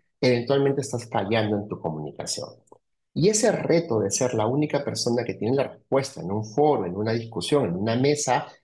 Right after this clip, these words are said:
es quizás el reto más difícil que ustedes van a enfrentar en su carrera profesional. ¿Por qué razón? Porque para poder comunicar esa respuesta, tienes que saber expresarte, no solamente de manera escrita, sino también de manera oral.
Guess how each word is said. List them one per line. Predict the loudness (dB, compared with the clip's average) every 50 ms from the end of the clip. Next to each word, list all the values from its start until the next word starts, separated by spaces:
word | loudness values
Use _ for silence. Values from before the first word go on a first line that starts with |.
| _ _
es | 0 0 0
quizás | 0 -2 -2 -2 -2 -2
el | -2 -2
reto | -2 -2 -2 -2 -4
más | -4 -2 -2
difícil | -4 -2 0 0 0 0 0 -2
que | -2 -4
ustedes | -6 -2 -2 0 0
van | 0 0 0
a | 0
enfrentar | -2 -2 -4 -6 -4 -2 -2 0
en | 0 0
su | -2 -4 -4
carrera | -4 -4 -2 -2 -2 -2
profesional. | -4 -8 -6 -6 -4 -4 -2 0 0 2 0 0 -2 -10 -18 _ _ _ _ _ _
¿Por | -2 -2 -2
qué | 0 0 0
razón? | 0 0 0 2 4 4 4 4 2 -2 -8
Porque | -12 -10 -10 -12
para | -8 -4 -4 -4 -4 -4
poder | -4 -2 2 4 6 6 6 4 2 0 -4 -12 -16 _ _ _ _ _ _
comunicar | -2 0 0 0 0 -2 -2 -2 0 2 2 2 2 0 -4 -10 -16 -20 _ _ 0
esa | 2 2 2 0 -4
respuesta, | -4 -4 -8 -8 -4 0 2 2 2 0 -2 -2 -4 -4 -4 -8 -20 _ _ _ _ _
tienes | 0 2 2 2 0 -2 -2
que | -4 -6 -4
saber | -4 -2 -2 -2 0 0 0
expresarte, | 0 -2 -4 -6 -4 -4 -4 -2 0 0 2 2 2 0 -4 -8 -10 -10 -10 -12 -16 _ _ _ _ -2
no | 0 2 2 2
solamente | 2 2 2 2 2 2 0 -2 0 0 0
de | 0 0
manera | 0 -2 -2 -2 0 0 0
escrita, | -2 -2 -6 -4 0 0 0 0 0 -4 -4 -4
sino | -4 -6 -4 -4 -2
también | -2 -2 -2 -4 -2 -2
de | -2
manera | -2 -2 -4 -2 -2 -2 -2 -2
oral. | -4 -4 -4 -4 -4 -4 -6 -12 -16